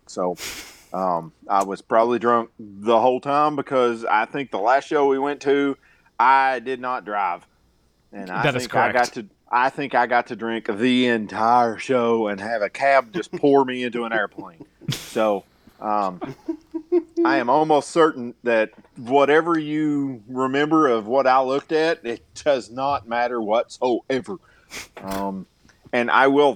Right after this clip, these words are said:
Speaker 1: throw this point out that anyone listening to this podcast right now, and you come to my table at whatever show that you come to, bring me a beer. You know, just, that's, uh,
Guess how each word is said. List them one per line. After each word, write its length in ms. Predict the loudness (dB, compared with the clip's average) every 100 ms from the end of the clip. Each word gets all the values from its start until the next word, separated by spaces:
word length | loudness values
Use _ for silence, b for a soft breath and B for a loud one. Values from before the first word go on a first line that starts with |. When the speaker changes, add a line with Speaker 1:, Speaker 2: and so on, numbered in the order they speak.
| 0
Speaker 1:
throw 260 | 2 4 6
this 200 | 2 0
point 360 | -4 -2 0
out 360 | 0 2 2 0
that 180 | -4 -2
anyone 640 | -2 2 2 2 0 0
listening 500 | -2 -2 -10 -10 -10
to 160 | -14 -10
this 500 | -4 -4 -6 -14 -16 _ _ _ -2
podcast 680 | 2 2 -2 -2 -2 -4 -2
right 260 | 2 2
now, 400 | 2 -2 -2 -6 _ b b b b
and 200 | -10 -4
you 100 | -4
come 320 | -2 0 0
to 140 | 0 0
my 180 | 2 0
table 540 | 2 2 4 0 2
at 120 | 0
whatever 720 | 0 2 2 2 0 0 -4
show 460 | -4 0 4 6 4
that 220 | 0 -4
you 80 | -6
come 260 | -2 -2 -2
to, 260 | 2 2 2 _ _ _ _ _ _ -4
bring 380 | 4 4 4 4
me 200 | 4 4
a 60 |
beer. 460 | 4 6 6 4 -4 _ _ _
You 60 | -16
know, 180 | -16 -8
just, 320 | -8 -8 -12 _
that's, 260 | -12 -12 -12 B B B B B
uh, 120 | -16